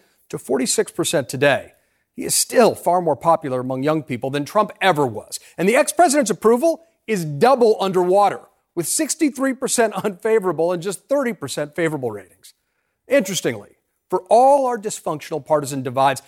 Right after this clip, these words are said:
there's a glimmer of hope here, or at least a demand for something different. Get this. By a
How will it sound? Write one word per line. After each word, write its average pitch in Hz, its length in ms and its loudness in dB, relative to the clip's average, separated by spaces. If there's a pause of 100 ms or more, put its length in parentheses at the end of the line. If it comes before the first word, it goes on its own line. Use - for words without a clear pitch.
(140)
there's 220 240 4
a 269 80 4
glimmer 208 320 2
of 151 80 0
hope 190 300 0
here, 117 100 -2
or 170 140 -4
at 208 100 -10
least 294 240 -2
a 262 60 -4
demand 180 400 0
for 147 80 -14
something 131 420 -8
different. - 440 -6 (340)
Get 220 200 4
this. - 280 -8 (380)
By 180 200 4
a 190 120 -4